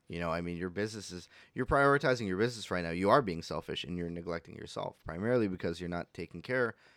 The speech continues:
And I shouldn't be talking 'cause I haven't gone to the gym in a couple months, but we have to take care of ourselves. And that now at thirty, especially now more than ever, you're starting to feel the, the physical changes.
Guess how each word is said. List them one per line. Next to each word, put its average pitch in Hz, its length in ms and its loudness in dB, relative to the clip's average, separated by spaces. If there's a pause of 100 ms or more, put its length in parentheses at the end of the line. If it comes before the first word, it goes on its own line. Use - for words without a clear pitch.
(140)
And 131 160 2
I 175 100 6
shouldn't 185 260 0
be 120 100 0
talking 135 440 4
'cause 87 140 -6
I 95 120 2
haven't 90 160 -2
gone 87 180 -2
to 82 60 -4
the 78 100 -8
gym 82 240 -8
in 78 60 -8
a - 20 -12
couple 82 260 -10
months, 78 360 -10
but 76 160 -12 (1120)
we 104 300 -2
have 147 240 2
to - 60 -12
take 131 180 -6
care 156 180 0
of 151 80 -2
ourselves. - 580 -10 (160)
And 101 120 -2
that 135 240 0
now 135 400 4
at 95 200 -4
thirty, 160 320 2
especially 127 640 -2
now 113 200 2
more 107 160 0
than 92 120 -2
ever, 110 280 0 (240)
you're - 80 -16
starting 98 460 -2
to 90 60 -6
feel 101 300 0
the, 80 320 -4
the 82 140 -6
physical 95 460 -6
changes. 147 640 -4